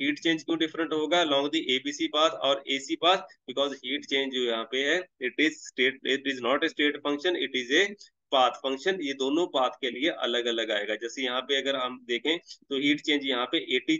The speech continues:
joules आ गया, which is our current, जो हमारे question का answer है, that is option B बचेगा। अगर आप इसको देखें तो हमारे पास क्या रहेगा, along the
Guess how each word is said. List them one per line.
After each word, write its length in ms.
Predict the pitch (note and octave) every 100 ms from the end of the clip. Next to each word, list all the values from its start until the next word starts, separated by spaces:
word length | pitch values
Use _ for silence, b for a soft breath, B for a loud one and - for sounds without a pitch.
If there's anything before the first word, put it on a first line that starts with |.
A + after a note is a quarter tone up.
| D3+
joules 280 | C#3+ D3
आ 140 | C#3+ C#3
गया, 220 | C#3+ F3 F3+ _ -
which 160 | B2+ D#3+
is 80 | D#3 -
our 160 | A#2 B2+
current, 380 | B2 B2 D3+ - C#3+ B2+
जो 120 | B2+
हमारे 220 | A#2+ B2
question 320 | A#2+ A#2+ C3+
का 120 | B2+
answer 320 | A#2 A#2+ C#3+ D3+
है, 80 |
that 260 | D3 B2+ C#3
is 340 | C3+ - -
option 240 | A#2+ - A#2+
B 200 | B2+ D3+
बचेगा। 400 | D#3+ D#3+ D#3+ F#3 G3+ B B _ -
अगर 200 | A#2 D#3+
आप 120 | E3
इसको 240 | D#3+ - E3+
देखें 480 | B2+ C3 E3+ F3 F3+ _ -
तो 80 |
हमारे 280 | C#3+ C#3 C#3
पास 240 | D3 D3 C#3+
क्या 180 | C#3+ C#3
रहेगा, 480 | C3+ C#3 C#3+ F#3+ B B -
along 260 | C3+ C3+
the 140 | C#3